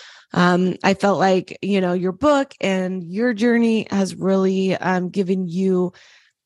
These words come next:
I guess, the background to help others through divorce.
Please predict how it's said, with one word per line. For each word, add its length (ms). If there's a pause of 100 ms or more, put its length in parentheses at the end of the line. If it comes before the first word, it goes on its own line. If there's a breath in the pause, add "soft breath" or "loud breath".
(800)
I 140
guess, 220
the 80
background 580
to 580
help 300
others 560 (140)
through 160
divorce. 640